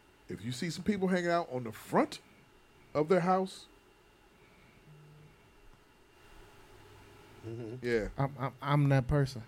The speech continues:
Speaker 1: You hang out on the front of your house.
Speaker 3: No, I'm saying I'm that person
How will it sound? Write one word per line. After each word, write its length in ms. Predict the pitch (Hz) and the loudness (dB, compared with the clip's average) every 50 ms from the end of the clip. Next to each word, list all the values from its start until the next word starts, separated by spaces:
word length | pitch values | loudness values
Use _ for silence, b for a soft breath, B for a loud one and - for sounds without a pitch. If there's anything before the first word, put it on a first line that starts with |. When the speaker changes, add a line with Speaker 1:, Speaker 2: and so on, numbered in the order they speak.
| - - - _ _ _ _ - - _ _ | -18 -20 -20 _ _ _ _ -20 -20 _ _
Speaker 1:
You 120 | - 165 180 | 6 8 8
hang 140 | 180 165 | 8 10
out 140 | 156 151 143 | 8 6 6
on 80 | 139 135 | 6 2
the 60 | 135 | 0
front 220 | - - 175 156 | 2 2 4 4
of 100 | 147 127 | 4 4
your 100 | 127 143 | 4 4
house. 300 | 127 127 110 87 - - | 4 4 2 0 0 2
Speaker 3:
No, 120 | 147 156 147 | 6 8 10
I'm 120 | 143 143 135 | 10 8 8
saying 240 | - 165 151 147 127 | 6 6 6 6 6
I'm 180 | 131 143 143 143 | 6 6 6 6
that 180 | 139 131 120 | 4 2 2
person 400 | - 160 151 147 143 - 117 107 | 4 4 4 4 4 0 -4 -6